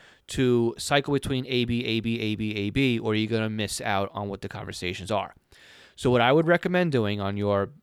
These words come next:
four thirty-six is set the system hold time on this to say something like five seconds. M-, five seconds might be an extreme,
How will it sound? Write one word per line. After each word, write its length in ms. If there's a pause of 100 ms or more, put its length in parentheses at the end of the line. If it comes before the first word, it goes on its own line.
four 280
thirty-six 680
is 200
set 500
the 420 (300)
system 680 (220)
hold 640 (220)
time 480 (800)
on 200
this 180
to 100
say 180
something 300
like 140
five 320
seconds. 560 (400)
M-, 220
five 240
seconds 180
might 200
be 100
an 40
extreme, 520